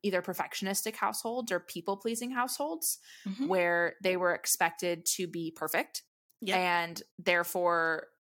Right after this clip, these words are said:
Speaker 1: didn't really ever get to rest because they were so overworked,
Speaker 2: Mm-hmm.
Speaker 1: or they were expected to never have boundaries,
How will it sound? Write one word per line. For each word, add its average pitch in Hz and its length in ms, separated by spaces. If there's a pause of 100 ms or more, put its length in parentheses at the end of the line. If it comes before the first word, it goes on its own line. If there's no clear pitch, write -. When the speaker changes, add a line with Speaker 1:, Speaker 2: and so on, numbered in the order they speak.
(120)
Speaker 1:
didn't 180 260
really 175 160
ever 165 180
get 156 200
to 214 100
rest 208 360
because 175 220
they 170 220 (120)
were 170 80
so 165 240
overworked, 175 680 (360)
Speaker 2:
Mm-hmm. 202 200
Speaker 1:
or 190 520 (140)
they 190 360
were 175 640
expected 175 720
to 175 420
never 175 200
have 226 160
boundaries, 160 520